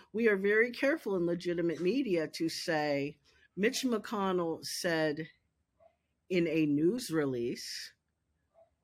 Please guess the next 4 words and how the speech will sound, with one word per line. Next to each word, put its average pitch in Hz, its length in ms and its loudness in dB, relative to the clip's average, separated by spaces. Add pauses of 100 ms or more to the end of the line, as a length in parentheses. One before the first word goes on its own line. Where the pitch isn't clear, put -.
(800)
quote, 151 420 0 (680)
whatever 156 460 2
he 139 160 -6
said. 135 440 -4